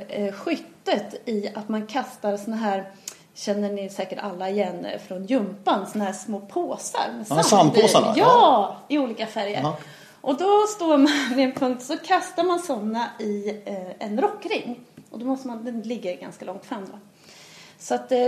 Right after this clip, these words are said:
Speaker 1: det är skyttet det står i.
Speaker 2: Jaha.
Speaker 1: Och det, eh, brukar de flesta vara med på, även de som inte åker skidor vanligtvis.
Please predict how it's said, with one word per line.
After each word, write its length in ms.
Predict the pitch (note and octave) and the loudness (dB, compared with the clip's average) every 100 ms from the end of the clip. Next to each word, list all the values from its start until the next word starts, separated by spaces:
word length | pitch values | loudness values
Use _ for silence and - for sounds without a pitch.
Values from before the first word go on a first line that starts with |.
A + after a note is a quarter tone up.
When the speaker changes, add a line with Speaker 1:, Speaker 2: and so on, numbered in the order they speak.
| B3 | 2
Speaker 1:
det 260 | G4+ B3 G3+ | 0 2 0
är 40 | |
skyttet 680 | - - - - - - - _ _ _ _ _ _ | 0 -6 -6 -10 -10 -14 -20 _ _ _ _ _ _
det 180 | - - | -20 -20
står 200 | - - | -18 -18
i. 140 | - - _ | -18 -20 _
Speaker 2:
Jaha. 100 | - | -12
Speaker 1:
Och 100 | A#3+ | -6
det, 340 | A3 D#4 C#4+ C4 B3 B3 A#3+ | 0 2 4 2 0 -2 -2
eh, 120 | A#3 | -4
brukar 640 | A#3+ D#4+ - G#3+ G3 G3 - | -4 -6 -4 -2 -2 -2 -8
de 200 | G#3 G#3 | -6 -6
flesta 460 | - C4+ - - G4+ | -6 -8 -8 -8 -6
vara 100 | C4+ | -4
med 220 | G3+ F3+ - | -6 -10 -14
på, 80 | - | -6
även 320 | B3 A3 C#4+ | -4 0 -2
de 120 | A3 | -2
som 140 | G#3 G#3 | -6 -8
inte 220 | G3+ D#4 | -6 -8
åker 160 | C#4 - | -8 -10
skidor 380 | - - - G3 | -14 -14 -14 -12
vanligtvis. 600 | F#3 A3+ - - - | -10 -10 -10 -14 -16